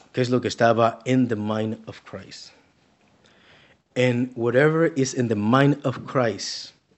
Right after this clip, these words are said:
sus discípulos tienen que tener the same mind.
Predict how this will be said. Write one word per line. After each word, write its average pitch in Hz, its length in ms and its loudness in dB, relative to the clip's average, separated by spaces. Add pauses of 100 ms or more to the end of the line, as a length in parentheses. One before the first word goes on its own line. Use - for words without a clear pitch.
(580)
sus 113 200 -10
discípulos 110 560 -4
tienen 123 240 -2
que 110 100 -6
tener 107 360 0
the 95 100 -6
same 143 480 0 (840)
mind. - 280 -18